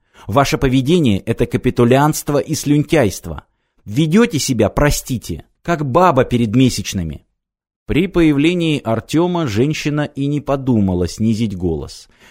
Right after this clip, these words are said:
лишь покосилась неодобрительно и добавила, прежде чем закрыть дверь:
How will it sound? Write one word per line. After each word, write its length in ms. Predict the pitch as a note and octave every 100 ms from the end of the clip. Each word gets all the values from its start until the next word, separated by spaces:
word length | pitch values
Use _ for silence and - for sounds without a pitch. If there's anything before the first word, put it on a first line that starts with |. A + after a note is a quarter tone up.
| -
лишь 260 | G#2+ C3+
покосилась 680 | - A#2+ A#2+ - C#3+ D#3 D3
неодобрительно 880 | C#3 C3+ B2+ A#2+ C3 B2 B2+ A#2+ A#2+
и 120 | -
добавила, 640 | A#2 B2 A2+ A2+ F#2+ F2 E2
прежде 440 | - A2 A#2 F#2+
чем 200 | G2+ A2
закрыть 420 | F#2+ G2 - G#2 E2+
дверь: 360 | F#2 E2+ -